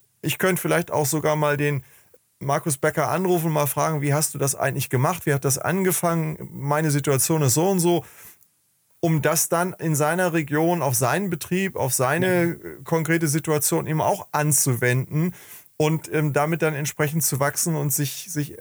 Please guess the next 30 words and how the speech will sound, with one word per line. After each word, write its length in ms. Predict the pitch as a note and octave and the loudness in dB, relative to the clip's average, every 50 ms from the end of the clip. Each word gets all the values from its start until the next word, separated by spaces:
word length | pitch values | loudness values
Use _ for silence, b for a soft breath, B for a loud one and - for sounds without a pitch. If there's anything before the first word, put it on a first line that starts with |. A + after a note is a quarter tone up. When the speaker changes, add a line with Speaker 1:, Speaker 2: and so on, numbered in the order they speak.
| - | -6
Speaker 1:
äh, 240 | - - D3 D#3 C#3 | -2 2 2 2 2
weiterzuentwickeln. 920 | B2 C#3+ F3+ F#3 A3+ A3 - - C3+ - A2+ G#2 F#2+ A2 - - G#2+ G#2+ - - _ _ - | 2 0 0 0 0 0 0 -2 -2 -4 -4 -6 -6 -8 -8 -8 -10 -10 -12 -14 _ _ -12
Ja, 200 | - - C3+ - - - | -8 -6 -4 -4 -6 -6
also 320 | - - B2 C3+ C3+ B2+ - - _ _ _ _ | -6 -6 -2 0 0 -2 -2 -6 _ _ _ _
Speaker 2:
Also 220 | - C#3+ A#2+ C3+ A#2+ | -4 -2 0 2 4
Speaker 1:
machen. 440 | B2+ D3+ D#3 C3+ D3 A2 - - - - - - - - - | 4 4 6 6 4 4 2 -2 -8 -12 -20 -20 -20 -12 -6
Speaker 2:
diese, 220 | - C3+ - - - | -6 -6 -6 -4 -4
also 180 | - C3 C3+ | -2 0 2
ich, 260 | C#3 - D3 B2+ C3 C3 | 2 0 0 -2 -2 0
genau, 400 | D3 D3+ C#3+ C3 A2+ G2+ G2+ B2+ | 0 2 2 2 2 2 2 2
ich 120 | B2+ A#2+ - | 2 2 2
hab, 280 | F#3 F#3 F3+ - - | 2 0 -2 -2 0
genau, 280 | B2+ B2+ B2+ B2+ B2 A#2+ | 2 2 2 2 0 0
machen, 420 | A2 C3 D3 - - B2+ A2+ - - | 0 0 0 0 0 0 0 -2 -2
genau. 340 | B2 A2 A2 A2+ A2 A2 - B B B B | -2 -2 0 0 -2 -2 -6 B B B B
Das 120 | B2 B2 | 0 2
ist 80 | A#2+ B2 | 2 2
alles 240 | D3 D#3 E3+ F3 | 2 2 0 0
keine 220 | D#3+ - D#3 D3+ C#3 | 0 0 0 0 0
Hexerei. 440 | C3 C3 - - C3 A#2+ B2 A#2+ A#2+ | 0 0 0 0 2 2 2 2 2
Und 160 | B2 B2 - | 2 0 2
ich 120 | C3+ - | 2 0
hab 260 | F3 E3+ - - - | 0 0 -2 -4 -2
gemerkt, 460 | - C3+ C3 C3+ C#3 D3 C#3 - - - | 0 2 2 2 2 0 -2 -2 -2 0
Teilen 500 | - C#3+ D#3 F3 F3+ F3 E3+ F3 F3+ B B B B B B | 0 2 2 4 4 4 2 2 -2 B B B B B B
hat 200 | B E3 - - | B -4 -2 0
eine 200 | E3 D3+ C3+ B2 C3+ | 2 2 4 4 4
riesengroße 640 | F3 F#3 F#3+ - F3 C3+ C#3 C3 C3 B2 B2+ B2 A2 | 4 4 4 4 2 2 2 2 2 2 0 0 -2
Rendite. 460 | G#2+ G#2 G2+ G#2 F#2+ - - - - - _ _ _ _ _ _ _ _ _ _ | -2 -4 -4 -4 -6 -6 -8 -12 -14 -18 _ _ _ _ _ _ _ _ _ _
Ja, 260 | - A#2+ C#3 F#3 - | -2 0 0 0 0